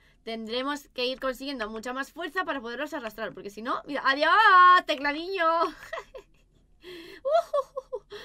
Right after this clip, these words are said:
¡Uh, cómo supera la gente! ¡Vamos, vamos, vamos!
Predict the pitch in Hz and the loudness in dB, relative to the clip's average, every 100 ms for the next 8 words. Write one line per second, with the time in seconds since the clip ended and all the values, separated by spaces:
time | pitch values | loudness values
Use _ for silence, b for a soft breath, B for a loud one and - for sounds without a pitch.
0 | B - 640 640 523 453 392 330 370 339 | B 0 0 0 -4 -6 -6 -6 -4 -4
1 | 339 294 240 - 320 427 539 494 508 508 | -6 -10 -12 -14 0 6 6 6 2 2
2 | 466 508 403 240 | 0 0 0 -2